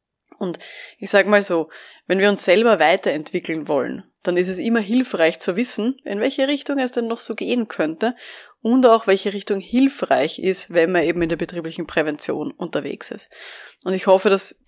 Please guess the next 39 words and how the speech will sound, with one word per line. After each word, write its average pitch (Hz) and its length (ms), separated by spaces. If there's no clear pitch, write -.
genau 196 260
diese 202 200
Episode 190 600
jetzt 175 280
für 190 140
Sie 202 220
da 190 140
gut 269 320
ist, - 320
dass 185 140
Sie 196 80
mal 180 140
so 180 100
einen 160 60
Überblick 208 440
bekommen 180 480
über 190 200
eben 165 280
diese 170 320
zehn 180 320
wichtigen 180 400
Eigenschaften 196 840
und 214 160
dass 214 80
Sie 233 80
so 233 120
ein 214 80
bisschen 220 260
eben 185 260
für 208 120
sich 196 120
selber 196 240
mit 220 300
überlegen 202 640
können, 190 640
wo 208 100
Sie 240 160
gerade 202 320
stehen 294 460